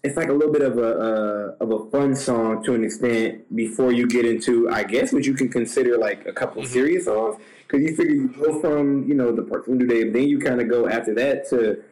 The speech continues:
Speaker 1: Welcome to the Jungle,
Speaker 2: Who Gonna
Speaker 1: and
Speaker 2: Stop Me?
Speaker 1: then Who Gonna Stop Me probably isn't serious, but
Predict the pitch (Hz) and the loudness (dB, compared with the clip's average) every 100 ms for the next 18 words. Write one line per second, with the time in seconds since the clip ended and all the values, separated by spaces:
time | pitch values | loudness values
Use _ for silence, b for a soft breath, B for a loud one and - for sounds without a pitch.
0 | B B 113 127 127 131 110 131 127 117 | B B 0 0 2 0 0 0 0 2
1 | 117 113 110 110 - 113 110 107 113 113 | 2 2 0 -4 -4 -2 -2 0 0 2
2 | 113 107 107 104 107 - 247 220 160 131 | 0 0 -2 -4 -8 -4 0 2 0 0
3 | 120 120 - - 113 - 143 117 104 98 | -2 -4 -8 -8 -6 -2 -2 0 -2 0
4 | 113 101 - | 0 0 -4